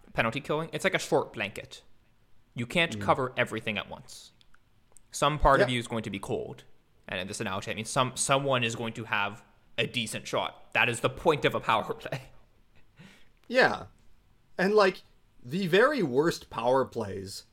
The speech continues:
Speaker 2: still score more than the best even strength teams for that reason. It's like,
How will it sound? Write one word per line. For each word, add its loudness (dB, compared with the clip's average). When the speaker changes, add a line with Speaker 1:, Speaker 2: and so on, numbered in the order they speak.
Speaker 2:
still 8
score 6
more 4
than 0
the 0
best 4
even 0
strength -2
teams -4
for -2
that 6
reason. 2
It's -16
like, -2